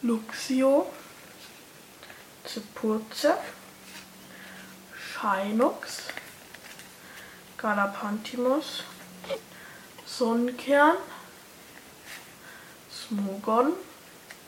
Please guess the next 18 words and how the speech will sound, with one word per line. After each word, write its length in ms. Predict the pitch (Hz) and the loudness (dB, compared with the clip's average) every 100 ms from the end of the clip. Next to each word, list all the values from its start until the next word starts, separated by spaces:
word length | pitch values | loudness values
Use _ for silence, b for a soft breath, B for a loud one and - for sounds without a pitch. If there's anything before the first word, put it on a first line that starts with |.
| - | -12
Und 260 | 254 285 302 - B B B B B - - | -8 -6 -8 -10 B B B B B -14 -6
Kurelei 920 | - 240 247 240 220 208 220 302 349 | 6 8 12 12 10 8 10 8 8
Galarian 680 | - 240 247 320 370 254 214 | 8 10 10 8 8 8 6
Gallery. 560 | 208 196 196 196 196 202 - - - - - - B B B B B - | 4 2 0 -2 -2 -4 -6 -16 -18 -20 -20 -4 B B B B B -16
Das 140 | - | -6
ist 260 | 294 - - - - | -4 -4 -8 -14 -4
eine 140 | 240 | -2
Großaufnahme 920 | 214 - 214 254 - 269 277 269 269 285 | -2 -2 2 4 6 6 8 8 8 6
von 120 | 277 | 2
dem 100 | 277 | 2
Pokémon. 380 | 277 277 277 269 | 0 2 4 6
Das 180 | 247 247 | 6 4
sind, 200 | 262 277 - B B B B B B B B 587 571 - - - | -2 -4 -12 B B B B B B B B -6 -6 -8 -16 -10
soweit 260 | 262 247 226 | 0 2 2
ich 120 | 233 | 0
sehe, 200 | 269 269 | 0 0
keine 520 | - - 269 285 294 | 0 2 4 6 6
anderen 520 | - 254 269 277 302 | 6 6 6 8 6